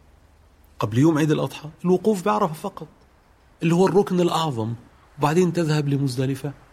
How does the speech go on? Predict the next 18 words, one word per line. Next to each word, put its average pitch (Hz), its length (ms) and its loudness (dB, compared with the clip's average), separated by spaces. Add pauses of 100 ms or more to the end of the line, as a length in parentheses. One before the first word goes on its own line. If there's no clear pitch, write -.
(280)
وبعدين 143 300 2
تؤدي 123 360 -6
هذه 104 360 -4
الأعمال، 87 460 -12 (600)
ولا 165 200 2
يتبقى 127 480 -4
لك 117 200 -4
إلا 127 400 -6 (440)
رمي 123 280 0
الجمرات. 92 580 -6 (580)
وبذلك 143 500 -2
يكون 131 400 -2 (760)
باقي 139 380 0
السعي 123 500 0 (480)
بين 117 220 0
الصفا 127 400 -4
والمروة 120 600 -2
والطواف، 139 720 -2